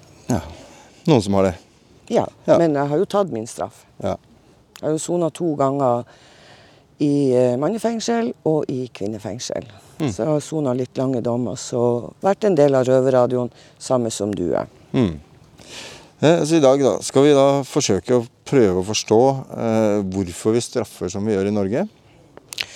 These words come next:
Speaker 2: Ja, det er jo dem som mener at det er for milde straffer i Norge. Men hvor hardt skal vi egentlig straffe folk?
Speaker 1: Ja, og hva er egentlig den beste straffen?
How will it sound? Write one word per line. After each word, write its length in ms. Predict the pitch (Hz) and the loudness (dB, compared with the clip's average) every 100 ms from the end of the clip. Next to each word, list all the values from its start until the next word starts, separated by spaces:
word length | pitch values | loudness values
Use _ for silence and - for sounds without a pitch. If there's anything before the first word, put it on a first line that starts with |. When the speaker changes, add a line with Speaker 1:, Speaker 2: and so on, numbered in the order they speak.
| - - - - | -20 -20 -18 0
Speaker 2:
Ja, 220 | 185 175 | 4 4
det 120 | 165 | 4
er 20 | |
jo 400 | 170 165 156 131 147 | 2 4 2 2 2
dem 240 | 185 202 | 2 2
som 200 | - 151 | 0 0
mener 280 | 151 170 139 | 2 2 0
at 80 | 139 | -2
det 120 | 135 | -8
er 40 | |
for 100 | - | -6
milde 480 | 143 147 208 285 117 | -2 0 2 4 4
straffer 460 | 123 - 135 - 135 | 2 4 2 4 0
i 40 | 120 | 2
Norge. 480 | 120 139 147 120 123 _ - - _ | 4 2 4 0 0 _ -20 -20 _
Men 120 | 190 202 | -4 -2
hvor 180 | 240 208 | -2 2
hardt 200 | 262 - | 2 0
skal 300 | - 247 240 | 0 0 4
vi 100 | 175 | 2
egentlig 380 | 208 214 170 156 | 2 -2 -4 -6
straffe 440 | - - - 151 | -6 -6 -2 -2
folk? 420 | - 117 113 - - - | -2 -4 -8 -12 -18 -6
Speaker 1:
Ja, 140 | 98 - _ _ - | -4 -4 _ _ -14
og 160 | - 131 | -4 2
hva 280 | 113 104 101 | 6 6 4
er 100 | 98 | 0
egentlig 240 | 87 - 98 | -4 -4 -4
den 100 | 98 | -2
beste 480 | 90 - - 90 87 | -4 -8 -6 -4 -4
straffen? 380 | - 85 160 | -6 -6 -8